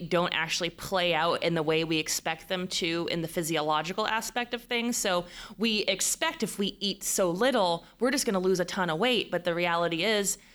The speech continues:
you may not, you may actually be shooting yourself in the foot. Uh, physiologically speaking, your body doesn't necessarily know that you're trying to lose weight. Your body thinks you're starving and there's a famine and there's no food. So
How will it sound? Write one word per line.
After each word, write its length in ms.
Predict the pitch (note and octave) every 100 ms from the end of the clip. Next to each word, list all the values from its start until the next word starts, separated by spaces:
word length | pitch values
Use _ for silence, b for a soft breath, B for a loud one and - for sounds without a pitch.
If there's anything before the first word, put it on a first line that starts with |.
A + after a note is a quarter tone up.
| B
you 160 | A#3+ E4
may 160 | C#4 A3
not, 360 | A#3+ B3+ G#3
you 80 | G3
may 160 | G#3+ A3
actually 260 | F3 -
be 80 | F#3+
shooting 260 | - G3 F3
yourself 300 | F3+ G3 F#3+
in 60 |
the 60 | C#3
foot. 280 | - F4 - - B B B B
Uh, 220 | F#3+ F3+
physiologically 680 | F3 A#3 G#3 F#3 A3 A#3+ A3+
speaking, 340 | - G3+ F#3+ F#3
your 100 | F3
body 320 | F#3 G3 F#3+
doesn't 380 | F3 E3 E3 - _ _ -
necessarily 1300 | F3 F#3 G3 F#3+ - F3+ - F#3 F3 E3+ E3 D#3+
know 760 | E3 G3+ C#4 C#4+ A3 E3+ D#3 D#3
that 140 | F3+
you're 100 | -
trying 260 | E3+ F#3+ D#3+
to 60 | D#3+
lose 240 | D3+ D3
weight. 220 | C#3+ C3
Your 100 | G#3
body 240 | G#3+ G3+ E3+
thinks 300 | F3+ D#3+ -
you're 80 |
starving 420 | D#3 - F3 E3+ E3
and 80 |
there's 140 | D#3 D3+
a 80 | D3+
famine 500 | G#3+ G#3+ G#3 E3+ D#3+
and 120 | D#3
there's 180 | D3 D#3
no 180 | A#3+
food. 380 | C4+ G3 C#3 - - b b b b
So 360 | - G3 E3+